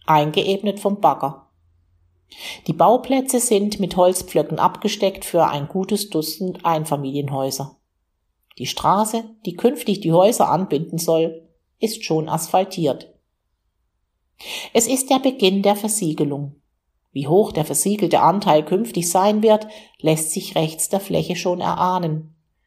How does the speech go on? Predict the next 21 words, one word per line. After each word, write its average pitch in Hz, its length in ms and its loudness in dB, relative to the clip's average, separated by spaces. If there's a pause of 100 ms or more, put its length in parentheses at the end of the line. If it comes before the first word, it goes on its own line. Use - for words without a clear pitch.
(200)
Dort 240 240 4
stehen 165 280 0
bereits 151 500 2
acht - 360 0
Einfamilienhäuser, 170 1200 0 (200)
mal 135 160 -2
rot, 180 560 -2
mal 139 160 0
weiß 131 300 2
verklinkert, 185 640 -2 (480)
mitsamt 202 580 0
ihren 226 260 0
gepflasterten 208 800 2
Auffahrten 190 640 2
und 202 140 -2
Schottervorgärten. 151 1120 2 (1600)
„Es 147 200 0
war 131 160 2
mal 147 140 2
ein 156 160 4
Mischwald, 165 600 2